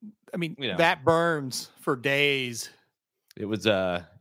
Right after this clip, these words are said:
Speaker 2: it was bad, but, uh,
Speaker 1: Yep.
Speaker 2: you know, like, it, uh, it turned out not to be what I felt was, what's the worst? Is it first degree? It's third degree.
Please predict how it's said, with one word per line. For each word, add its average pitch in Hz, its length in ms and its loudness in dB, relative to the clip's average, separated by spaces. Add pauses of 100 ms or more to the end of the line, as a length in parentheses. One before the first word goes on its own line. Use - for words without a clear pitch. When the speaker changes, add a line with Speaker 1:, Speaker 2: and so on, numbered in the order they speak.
Speaker 2:
it - 80 -8
was 110 120 -4
bad, 90 380 2 (140)
but, 104 320 2
uh, 101 100 2
Speaker 1:
Yep. 92 100 -6
Speaker 2:
you 98 80 -2
know, 98 120 0
like, 95 160 -4 (720)
it, 101 300 -4
uh, 90 420 0 (260)
it 95 180 -6
turned 107 200 2
out 101 120 0
not 98 240 0
to 104 60 -6
be 107 360 0 (120)
what 95 140 0
I 92 100 2
felt 95 300 0
was, 92 500 -4 (480)
what's 98 200 -8
the 110 100 2
worst? 101 380 0
Is 90 80 -6
it 90 100 -6
first 101 280 -4
degree? 113 480 0
It's - 120 -20
third 104 220 -2
degree. 87 360 -6